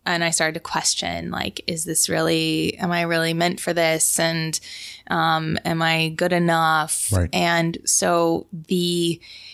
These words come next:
Speaker 1: inner work that I've had to do to, like, m-, to build myself back up and to, um, not base my, uh, my worth on these outside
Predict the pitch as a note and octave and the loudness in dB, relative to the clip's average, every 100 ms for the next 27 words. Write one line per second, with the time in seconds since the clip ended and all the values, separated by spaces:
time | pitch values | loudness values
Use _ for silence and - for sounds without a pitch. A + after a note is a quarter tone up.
0 | - _ _ - A3 A3 G3 E3 E3 E3 | -20 _ _ -2 2 2 2 0 0 0
1 | A#3 - - _ _ G3 F3+ F3 - F3 | 0 -4 -12 _ _ 0 2 0 0 0
2 | E3+ F3 D#3+ E3 E3 F3+ G3 F#3+ - E3+ | 2 2 0 0 0 2 2 0 0 2
3 | E3 E3 D#3+ D#3 - _ _ _ _ _ | 2 0 0 -2 -8 _ _ _ _ _
4 | - F#3+ F3 - - - - F3 D3+ F#3+ | 0 2 0 -4 -12 -6 -2 -2 0 0
5 | F#3 F#3+ F3+ - F3 - - E3 E3 - | 2 2 2 2 0 0 0 0 0 0
6 | E3+ A3 - E3 E3 - E3 E3 D#3+ D#3+ | 2 2 0 -2 0 0 0 0 0 -2
7 | - - - - E3+ E3 - F3+ F3+ E3+ | -10 -14 -8 0 2 2 2 2 4 4
8 | F3 F3+ F3 - E3+ E3 F3 - F3 D#3 | 2 0 -4 -6 0 2 2 0 0 0
9 | D#3+ D#3+ D#3+ D#3 - - - _ _ - | 2 2 0 -4 -8 -20 -20 _ _ -4
10 | F3+ E3 E3 F2 - _ - F#3 F3 E3 | -2 0 2 0 -4 _ 0 2 2 0
11 | D#3+ F3 D#3+ E3+ E3+ G#3 - - F3 E3 | -2 -2 2 4 4 0 -4 0 2 4
12 | D#3+ D#3 D#3 - - E3+ - E3 D#3+ - | 2 0 -2 -4 -2 -2 0 2 2 2
13 | - F3 D#3+ E3+ E3 D#3+ | 0 0 -2 -4 -4 -6